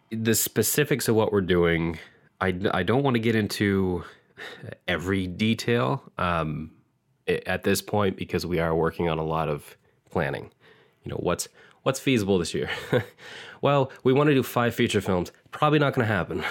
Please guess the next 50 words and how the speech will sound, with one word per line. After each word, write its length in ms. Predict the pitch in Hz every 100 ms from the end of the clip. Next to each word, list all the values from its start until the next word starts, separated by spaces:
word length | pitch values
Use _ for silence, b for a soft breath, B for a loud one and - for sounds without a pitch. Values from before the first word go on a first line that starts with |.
| -
<laughs> 140 | -
because 220 | 101 -
feature 220 | - 127 -
films 180 | 120
cost 240 | - 110 -
money. 320 | 101 98 95 B B B
So 340 | - 95 85 b b b
let's, 300 | 101 95 -
let's 200 | 95 98
see 320 | - 104 95 87
what 200 | 90 -
the 120 | 87
options 320 | 82 - 78
are. 180 | 76 73 - B B B B -
Um, 220 | 85 80
so 100 | 87
I 40 | 95
don't 100 | 110
wanna 140 | 104
get 100 | 98
into 420 | 95 - 95 87
specific, 520 | 80 - 90 87 82
specific 440 | - 87 87 80 76
details 400 | 82 - 73 71
'cause, 160 | 78 76
again, 260 | 78 76
things 220 | 78 73
could 120 | - -
change 320 | - 73 78
on 100 | 73
the, 160 | 73
on 100 | -
the 60 | 78
bigger 240 | 80 78
project 360 | 76 80 78 -
side. 300 | - 78 78
But 100 | 85
I 60 | 92
do 120 | 123
wanna 180 | 120 98
give 160 | 98
you 180 | 90 85
a 380 | - - - -
little 140 | 90
heads 160 | 90 80
up 180 | 80 80
on 140 | 76
what's 200 | 76 -
to 80 | 76
come 380 | - 78 76